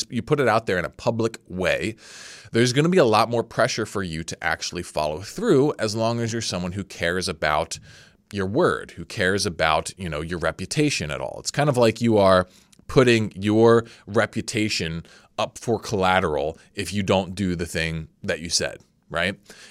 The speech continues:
And for a lot of people, this is actually a really powerful thing. It puts them in a scenario where they can push themselves harder. They can actually think better. This is a thing that I use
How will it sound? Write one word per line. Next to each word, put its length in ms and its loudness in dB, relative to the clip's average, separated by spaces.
And 180 2
for 120 0
a 60 4
lot 140 6
of 100 -4
people, 420 0
this 120 0
is 80 -2
actually 320 2
a 60 2
really 180 2
powerful 540 0
thing. 360 -4
It 180 -4
puts 240 -2
them 180 0
in 60 0
a 80 0
scenario 580 2
where 280 4
they 180 2
can 420 -2
push 260 0
themselves 440 0
harder. 320 -2
They 80 0
can 100 0
actually 300 -2
think 360 -6
better. 240 4
This 200 -2
is 120 -4
a 60 0
thing 240 -2
that 80 -2
I 40 0
use 340 -2